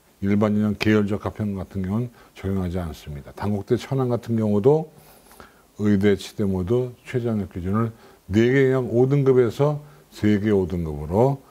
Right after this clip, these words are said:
완화를 했습니다. 이렇게. 음, 서울대학은요, 서울대학도 최저를 완화했죠. 어떻게 했냐면은 탐구 두 과목 모두 이 등급에서 두 과목 합의 사 등급으로 완화했기 때문에 서울대학이나 이런 데가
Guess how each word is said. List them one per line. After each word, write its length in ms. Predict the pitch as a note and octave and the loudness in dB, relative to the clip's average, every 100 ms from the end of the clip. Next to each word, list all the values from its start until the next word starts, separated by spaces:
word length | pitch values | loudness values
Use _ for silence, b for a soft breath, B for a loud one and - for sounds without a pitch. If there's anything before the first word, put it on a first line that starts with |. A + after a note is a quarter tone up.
| B B | B B
완화를 600 | D#2+ D#2+ D#2 C#2+ C#2+ A#2 | -2 0 0 -4 0 2
했습니다. 720 | G2+ - - D2 B1+ - - - _ _ - | 2 -2 -8 -10 -10 -12 -14 -16 _ _ -14
이렇게. 260 | E2 - B1+ D2 A#2 C#3+ B B B B B B - | -14 -12 -12 -6 -6 -6 B B B B B B -6
음, 260 | C3 C#3 C3 | 0 2 2
서울대학은요, 800 | - E3+ D#3 D3+ D3 D#3+ D3+ D#3 | 2 2 4 4 2 0 0 -4
서울대학도 560 | - D#3+ D#3 C#3+ D3+ D3 | 0 2 4 2 2 0
최저를 340 | - D#3 D3+ | 2 2 4
완화했죠. 720 | C#3 A2+ A2+ G#2+ G2 - D#2 - - | 4 2 2 0 -2 -8 -12 -14 -14
어떻게 260 | G2+ A2 | -8 -2
했냐면은 520 | A2+ G#2+ G#2+ A2+ B2 A#2+ B B B B B | 0 0 2 2 0 -4 B B B B B
탐구 400 | - E3 D#3+ D3+ | -4 0 2 0
두 120 | C3+ | 0
과목 300 | A#2+ B2+ B2+ | 0 2 2
모두 360 | G2+ A#2 C#3+ D#3+ | 4 4 6 4
이 100 | D3 | 4
등급에서 720 | C3+ A#2 G#2 G2+ F2 B2 C3 B B B - | 2 2 2 2 2 0 -2 B B B -2
두 120 | G#2 | 2
과목 400 | G#2+ G#2+ G#2 - | 2 0 -4 -4
합의 220 | B2+ A#2 | -2 -2
사 260 | - - A2+ | -4 -6 -2
등급으로 440 | C#3 C#3+ C#3 C#3+ | 0 2 2 2
완화했기 440 | A2 G#2+ G#2+ G2 - | 2 0 -2 -4 -6
때문에 540 | G2+ F#2+ A2 A#2 D#2 B B B B _ | -6 -4 -4 -4 -8 B B B B _
서울대학이나 680 | - C3 A#2+ G#2+ G#2 G2 G#2 | -4 0 2 2 0 -2 -4
이런 240 | G2+ F#2+ F2+ | -4 -4 -6
데가 440 | F#2+ G#2+ G#2 | -6 -8 -10